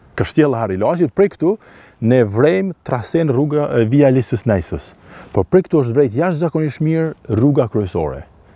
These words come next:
që ka kalu dhe ka përshku në për territorin e Dardanisë. Në anën tjetër, prej kësaj pike, ha, mund të vrejt dhe kontrollohet pjesa ma, një pjesë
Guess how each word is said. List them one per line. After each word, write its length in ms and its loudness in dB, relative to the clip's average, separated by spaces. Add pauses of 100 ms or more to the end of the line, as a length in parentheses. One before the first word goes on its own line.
(100)
që 160 -2
ka 160 0
kalu 240 -2 (160)
dhe 160 -2
ka 160 -4
përshku 320 -2 (160)
në 80 -2
për 220 -2
territorin 340 0
e 0 -
Dardanisë. 480 -2
Në 160 0
anën 160 -2
tjetër, 320 -4 (480)
prej 160 0
kësaj 240 0
pike, 400 0 (220)
ha, 100 -14 (540)
mund 500 4
të 100 4
vrejt 400 2
dhe 80 4
kontrollohet 720 0
pjesa 400 2
ma, 520 2
një 160 4
pjesë 240 0